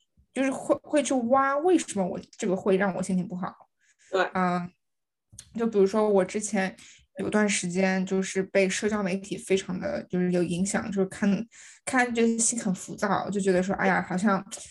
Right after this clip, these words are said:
Speaker 1: 自己的生活怎么没有别人的过得好”，这种感觉。嗯，
Speaker 2: 嗯。
Speaker 1: 然后那个时候，然后之后我就会去反省，为什么我会因为这个东西影响自己的心情。
Speaker 2: 嗯。
Speaker 1: 然后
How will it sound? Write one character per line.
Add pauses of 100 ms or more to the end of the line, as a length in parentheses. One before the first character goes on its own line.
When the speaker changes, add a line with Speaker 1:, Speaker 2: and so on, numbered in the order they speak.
(160)
Speaker 1:
自
己
的
生
活
怎
么
没
有
别
人
的
过
得
好”，
这
种
感
觉。 (640)
嗯，
Speaker 2:
嗯。 (520)
Speaker 1:
然
后
那
个
时
候， (320)
然
后
之
后
我
就
会
去 (360)
反
省，
为
什
么
我
会 (360)
因
为
这
个
东
西 (160)
影
响
自
己
的
心
情。 (720)
Speaker 2:
嗯。
Speaker 1:
然
后